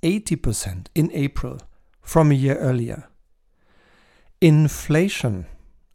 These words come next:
on levels that we haven't seen for three decades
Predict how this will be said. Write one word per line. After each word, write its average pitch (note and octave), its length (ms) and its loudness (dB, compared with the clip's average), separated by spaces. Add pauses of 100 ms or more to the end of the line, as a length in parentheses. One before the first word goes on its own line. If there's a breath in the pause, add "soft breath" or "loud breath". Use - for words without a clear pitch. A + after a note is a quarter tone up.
(120)
on B2 180 2
levels D#3 480 2
that D#3+ 140 -4
we C3 160 -2
haven't D3 480 -2
seen D#3 320 2
for C3 180 -6
three E3+ 320 -6
decades B2 720 -4